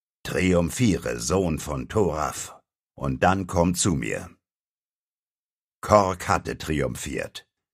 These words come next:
Ein knappes Jahr lang hatte er die klügsten Ingenieure aus dem Haus des Crook bei der Konstruktion des Phantom Wing überwacht.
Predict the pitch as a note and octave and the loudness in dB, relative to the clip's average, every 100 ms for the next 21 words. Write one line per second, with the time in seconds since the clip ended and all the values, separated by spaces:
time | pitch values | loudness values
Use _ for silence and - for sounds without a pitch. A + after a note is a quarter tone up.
0 | _ _ _ _ - D#2 F2+ - F2 C#3+ | _ _ _ _ -6 0 0 0 0 2
1 | - F2 G2+ G2+ G2 F#2+ G2 G2+ F2+ - | 2 2 2 2 4 2 2 -2 -6 -10
2 | E2+ E2+ D#2+ D#2 D2 - A2+ B2+ - - | -8 -4 -2 -2 -4 -4 -2 -2 -2 -2
3 | F2 D2 E2+ E2 E2 F2 A2 E2 D2+ D2 | -2 -2 -2 0 0 2 0 0 0 -2
4 | - C#2 D2 F#2+ F2 D#2+ C#2+ - F#2 G2+ | -2 -4 -2 -2 -2 -4 -4 -4 -2 -2
5 | F2+ - _ _ _ - D#2 D2 D#2+ E2+ | -2 -12 _ _ _ -2 0 0 0 0
6 | F2 - C#2 C2+ - F#2+ F#2+ F2 C#2+ - | 0 0 -6 -6 0 2 2 0 -2 -4
7 | - G2 F2+ C#2+ D2 E2 D#2+ D2 E2 E2 | -2 -2 0 -2 -2 -2 -2 -2 -2 -2
8 | - - - | -6 -12 -20